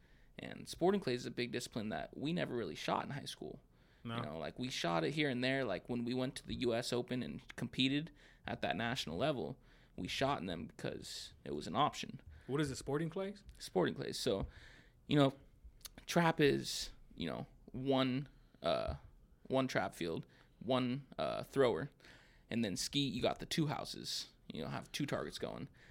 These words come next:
Speaker 1: But sporting clays is more like golf. So you go around and there's, like, twelve different stations. So you take a walk and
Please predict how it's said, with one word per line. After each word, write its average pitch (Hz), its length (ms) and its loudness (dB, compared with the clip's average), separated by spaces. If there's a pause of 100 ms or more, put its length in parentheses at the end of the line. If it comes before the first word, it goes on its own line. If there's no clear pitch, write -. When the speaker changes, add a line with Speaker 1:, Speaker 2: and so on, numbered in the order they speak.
(120)
Speaker 1:
But - 100 -8
sporting 233 320 2
clays 151 300 0
is 127 160 -6
more 143 160 2
like 110 240 4
golf. - 420 -2 (400)
So - 160 -4
you 117 140 2
go 131 200 6
around 131 360 6
and 117 100 2
there's, 92 160 -2
like, - 320 -4 (220)
twelve 120 320 0
different - 260 -4
stations. - 600 -2 (340)
So - 180 -6
you 117 140 0
take 123 200 0
a 107 60 0
walk 117 380 2
and 50 380 -8